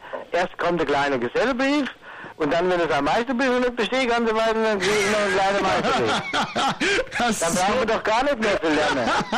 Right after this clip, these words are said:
Speaker 2: <laughs> Und ich dachte, Sie meinen das ernst. Ich hab schon Schreck gekriegt.
Speaker 1: Nee, nee,
Speaker 2: Nein,
Speaker 1: das
Speaker 2: weil
Speaker 1: ist schon ernst gemeint.
Speaker 2: Ach so.
Speaker 1: Äh, dann, dann, dann ist doch jedem Jugendlichen, der heutzutage eine Leistung bringen soll,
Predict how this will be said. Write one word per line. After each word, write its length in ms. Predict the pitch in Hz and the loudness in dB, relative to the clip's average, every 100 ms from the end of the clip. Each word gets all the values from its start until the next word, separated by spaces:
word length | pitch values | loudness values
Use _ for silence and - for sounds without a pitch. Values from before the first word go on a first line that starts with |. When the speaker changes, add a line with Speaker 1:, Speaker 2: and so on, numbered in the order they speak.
| 294 | -2
Speaker 2:
<laughs> 380 | 285 349 330 - | 0 0 0 0
Und 160 | 214 | 0
ich 160 | 208 190 | 0 0
dachte, 320 | 196 214 190 | 0 0 0
Sie 120 | 175 | 2
meinen 320 | 175 170 190 | 2 2 2
das 160 | 170 165 | 2 0
ernst. 320 | 147 151 170 | 0 0 0
Ich 80 | 156 | 0
hab 140 | 147 | 0
schon 160 | - 131 | 0 -2
Schreck 240 | 123 117 | 0 -2
gekriegt. 480 | 117 107 117 104 - | -2 -2 -2 -2 -4
Speaker 1:
Nee, 80 | 151 | -2
nee, 360 | 190 240 185 120 - | 2 2 2 0 0
Speaker 2:
Nein, 300 | 135 185 175 | 0 2 0
Speaker 1:
das 80 | |
Speaker 2:
weil 80 | - | 2
Speaker 1:
ist 60 | 269 | 0
schon 100 | 233 | 2
ernst 300 | 190 196 - | 0 -2 -2
gemeint. 480 | 202 175 180 208 - | 0 2 2 0 -2
Speaker 2:
Ach 140 | 92 | -4
so. 120 | - 131 | -2 0
Speaker 1:
Äh, 220 | 151 160 - | 2 0 -2
dann, 260 | - 180 175 180 | -2 0 0 0
dann, 240 | 175 180 - - | 0 -2 -6 -4
dann 200 | 170 175 | -2 0
ist 200 | 226 - | 0 0
doch 120 | 202 | -2
jedem 540 | 143 147 202 247 226 196 | -2 -2 0 2 2 2
Jugendlichen, 680 | 196 262 262 220 196 175 | 2 2 2 0 2 2
der 140 | 170 156 165 | 2 2 2
heutzutage 480 | 214 226 214 202 196 | 0 0 2 2 2
eine 140 | 190 170 | 2 2
Leistung 540 | 156 214 233 233 185 | 2 2 0 0 0
bringen 300 | 170 175 180 143 | 0 2 2 2
soll, 360 | 151 135 113 | 2 2 0